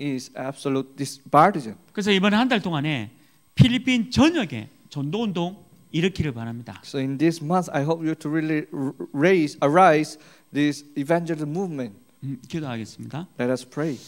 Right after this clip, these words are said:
Speaker 2: 필리핀의 제자들이 성숙한 그리스도인 되기를 원합니다.
Speaker 1: I hope that the disciples in Philippines may become mature Christians.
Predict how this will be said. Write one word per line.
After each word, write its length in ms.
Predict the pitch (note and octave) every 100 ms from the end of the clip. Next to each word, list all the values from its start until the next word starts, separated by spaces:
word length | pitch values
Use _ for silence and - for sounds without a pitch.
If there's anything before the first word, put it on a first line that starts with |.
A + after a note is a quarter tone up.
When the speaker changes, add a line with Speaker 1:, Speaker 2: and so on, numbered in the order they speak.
| - - - - - _ - - _ _ -
Speaker 2:
필리핀의 800 | G3 G#3 F#3+ A#3+ G#3+ F#3 D#3 -
제자들이 840 | D#3+ D#3+ F#3 D#3+ C#3+ D3 G2+ -
성숙한 840 | - C4 C4 - - - A3 A#3 -
그리스도인 640 | D#3+ C#3+ C#3+ - E3 D#3
되기를 300 | C#3 C3 E3+
원합니다. 500 | B2+ A#2 A2+ G2 G2+ - _
Speaker 1:
I 160 | B2 B2
hope 300 | C#3+ D3+ -
that 140 | D3
the 120 | C#3
disciples 600 | C#3 C#3 D#3 D#3+ D#3+ D#3
in 80 | D#3
Philippines 460 | C#3+ D3+ D3 - D3
may 160 | C#3
become 600 | C#3 C#3 - F3+ D3+ C3 B2+
mature 500 | C#3 C3 - A3 D3+ -
Christians. 680 | A#2+ - - G2+ - -